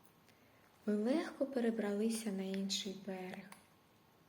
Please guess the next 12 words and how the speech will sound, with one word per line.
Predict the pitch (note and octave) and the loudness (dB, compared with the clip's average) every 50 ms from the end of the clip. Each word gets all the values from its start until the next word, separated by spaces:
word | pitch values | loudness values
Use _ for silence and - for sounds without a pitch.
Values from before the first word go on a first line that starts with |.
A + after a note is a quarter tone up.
| - - - - - - - _ - - - - - - - - - - - - - | -20 -20 -20 -20 -20 -20 -20 _ -20 -20 -20 -20 -20 -20 -20 -20 -20 -20 -20 -12 -6
Ніякі | G3+ F#3 F#3 F3+ F3+ F#3+ F#3+ F#3+ F#3+ - F3+ | -4 -2 0 0 2 2 0 0 -2 -4 -6
перешкоди | F3+ - - F3 F#3+ F#3+ - - - - - - G#3+ B3+ D4 D4 D4 B3+ A#3+ | -6 -4 -6 -6 -2 0 0 0 0 -2 -6 -2 0 2 2 2 2 0 0
не | A#3 F#3+ F#3 A3 C4 - | 0 0 0 0 -2 -4
страшні. | - - - A3+ A3+ A3+ A3+ - - G#3+ G3 F#3+ F#3 F#3 F#3 F3+ - - - - - - - - - - - - - - - - - - - - - - - - - - - - - - - - - - - - - - - - - - - | -6 -6 -4 -2 0 2 2 2 2 2 -2 -4 -4 -6 -8 -10 -14 -18 -20 -20 -20 -20 -20 -20 -20 -20 -20 -20 -20 -20 -20 -20 -20 -20 -20 -20 -20 -20 -20 -20 -20 -20 -20 -20 -20 -20 -20 -20 -20 -20 -20 -20 -20 -20 -20 -20 -20 -8 -2
На | G#3 G3+ G#3 | 0 2 2
гладкій | G3 F3+ G#3+ G#3 G#3 G#3 - G#3 - - A3 A3+ A#3 A#3+ A#3 A3+ A3 | 2 2 2 2 0 0 -4 -10 -6 2 4 4 6 6 6 4 2
зеленій | A3 - - F#3 F#3 F#3+ G3 G#3 G#3 G#3 G3 F#3+ F#3+ | 2 0 -2 0 0 2 2 2 2 2 0 -2 -2
травичці | - - F3+ F3 E3+ F3 - G3+ A#3+ C#4+ D#4 - - - - - - C4 B3+ B3+ - - - - - - - - - - | -4 -6 -6 -6 -6 -4 -2 -2 -2 -2 -2 -4 -6 -8 -8 -6 -6 -4 -4 -6 -6 -12 -20 -20 -20 -20 -20 -20 -20 -18
стоїть | - - - G#3 G3 F#3+ G3 G3 G3 G3 - | -16 -8 -2 -2 0 2 2 0 0 0 -4
чудовий | - - F#3 E3 D#3 F3 F3+ F#3+ A3 A#3+ B3 B3+ B3+ B3 B3+ B3+ A#3 A#3+ - - - | -2 0 0 -2 -2 -2 -2 0 2 2 4 4 4 4 2 0 -2 -4 -4 -8 -6
білий | - E3+ F3 F3+ F#3 G3 G3 G3 | -4 -2 0 0 0 0 -2 -2
будиночок. | F#3+ G3 - G3 F#3 - - F3+ F3+ F3 F3 F3 F3 F#3 F3+ - - - - - - - | -4 -4 -6 -8 -8 -4 -2 -2 -2 -2 -2 -4 -6 -8 -8 -10 -10 -10 -12 -14 -16 -20